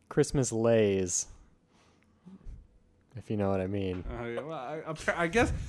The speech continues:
Speaker 2: and they, uh, they were actually saying that because I guess everybody's bored at that time of year, and so they, um, well, I think, I think we all know what goes on.
Speaker 1: I think it would be really fun to have, like, a frequency analysis of every single day for births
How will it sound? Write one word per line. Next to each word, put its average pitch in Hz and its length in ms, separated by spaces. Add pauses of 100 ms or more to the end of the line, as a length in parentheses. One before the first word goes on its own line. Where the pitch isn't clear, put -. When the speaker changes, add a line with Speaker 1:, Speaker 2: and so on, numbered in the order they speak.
Speaker 2:
and 214 220
they, 214 240
uh, 214 180
they 214 160
were 220 80
actually 262 240
saying 220 220
that 180 120
because 165 200
I 180 60
guess 202 180
everybody's 180 520
bored 147 460
at 196 140
that 208 180
time 214 220
of 220 80
year, 220 360
and 143 220
so 147 260
they, 135 520 (500)
um, 110 440 (260)
well, 147 320 (840)
I 180 120
think, 131 200
I 170 120
think 139 160
we 123 100
all 113 160
know 104 160
what 95 140
goes 95 240
on. 92 160
Speaker 1:
I 147 100
think 240 240 (240)
it 214 80
would 233 140
be 196 80
really 240 240
fun 175 300
to 131 40
have, 135 300
like, 123 280
a 113 60
frequency 143 720
analysis 107 840
of 104 240
every 127 240
single 117 460
day 101 340
for - 160
births 98 560